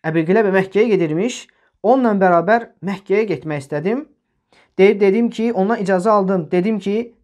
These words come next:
mən də daxil ola bilərəm sizin həmən o qafilənizə, karvanınıza daxil ola bilərəmmi?" Deyir, dedi ki, "İn ləm təkun həruriyyən."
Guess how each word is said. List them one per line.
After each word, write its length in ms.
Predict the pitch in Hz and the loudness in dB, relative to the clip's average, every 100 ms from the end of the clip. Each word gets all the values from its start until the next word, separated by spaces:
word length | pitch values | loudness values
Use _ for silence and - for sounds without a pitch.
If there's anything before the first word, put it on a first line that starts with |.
| _ | _
mən 260 | 175 220 214 | -2 0 0
də 100 | 170 | 0
daxil 280 | 180 175 196 | 0 0 -2
ola 180 | 185 190 | -2 0
bilərəm 440 | 175 170 180 220 - | 0 0 -2 -4 -14
sizin 400 | - 160 165 156 _ _ | -12 -6 -6 -6 _ _
həmən 220 | 156 165 | -6 -4
o 140 | 160 151 | -6 0
qafilənizə, 840 | 156 147 151 143 139 147 170 226 - _ _ _ | 0 0 -2 -2 -2 0 0 -2 -10 _ _ _
karvanınıza 760 | - 160 151 147 147 139 160 180 | 0 0 0 -4 -4 -4 -4 0
daxil 220 | 165 196 | 0 0
ola 160 | 196 175 | 0 0
bilərəmmi?" 540 | 202 180 151 185 247 247 _ _ _ _ _ _ | 0 0 -2 -4 -6 -8 _ _ _ _ _ _
Deyir, 280 | 175 190 190 | 2 2 2
dedi 200 | 175 202 | -2 -2
ki, 360 | - 208 247 - _ - | -2 -2 -2 -6 _ -4
"İn 240 | 311 269 | -2 2
ləm 160 | 220 208 | 0 0
təkun 300 | 196 233 220 | -6 -6 -6
həruriyyən." 680 | - 185 165 143 127 107 | -2 -2 -2 -4 -6 -8